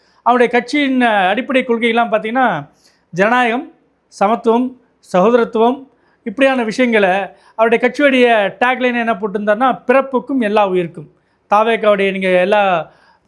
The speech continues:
பதாகைகள்லையும் பார்த்தீங்கன்னா, கீழே அந்த தாவேக்காவுடைய "பிறப்புக்கும் எல்லா உயிருக்கும்" அப்படின்ற வாசகம் தான் இருக்கும். இப்படிப்பட்ட ஒரு சூழல்ல தான்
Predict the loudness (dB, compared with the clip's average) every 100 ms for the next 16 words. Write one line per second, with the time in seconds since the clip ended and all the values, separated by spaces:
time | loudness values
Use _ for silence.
0 | -4 0 2 2 0 -2 -4 -4 -4 -2
1 | -4 0 0 0 -2 0 0 0 -4 -4
2 | -2 -2 -4 _ _ 0 0 -4 -4 -2
3 | 0 0 0 0 -4 -4 -6 -6 -4 -2
4 | -2 -2 -4 -2 -2 -6 -14 -20 _ -8
5 | 0 0 2 2 2 2 2 2 2 2
6 | 0 -2 -6 -14